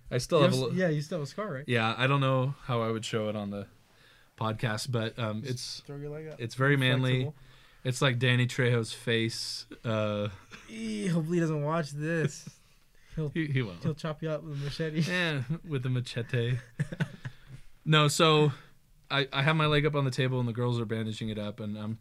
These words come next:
Speaker 1: trying to act tough and I was like, "This is probably, this is probably the worst injury you've ever seen,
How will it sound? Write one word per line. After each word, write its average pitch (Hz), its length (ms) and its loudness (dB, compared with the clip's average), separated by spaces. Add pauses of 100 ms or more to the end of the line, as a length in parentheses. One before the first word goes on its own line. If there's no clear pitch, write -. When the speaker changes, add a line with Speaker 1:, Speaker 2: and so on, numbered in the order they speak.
Speaker 1:
trying 113 240 -6
to 104 80 -8
act 104 220 -12
tough 107 300 -10
and 104 80 -8
I 104 60 -10
was 101 140 -14
like, 95 240 -16
"This 127 180 -12
is 120 80 -8
probably, 120 440 -6 (580)
this 120 60 -14
is 110 40 -12
probably 143 300 -4
the 107 80 -6
worst 120 280 -6
injury 113 300 -2
you've 104 160 -8
ever 98 180 -8
seen, 98 460 -6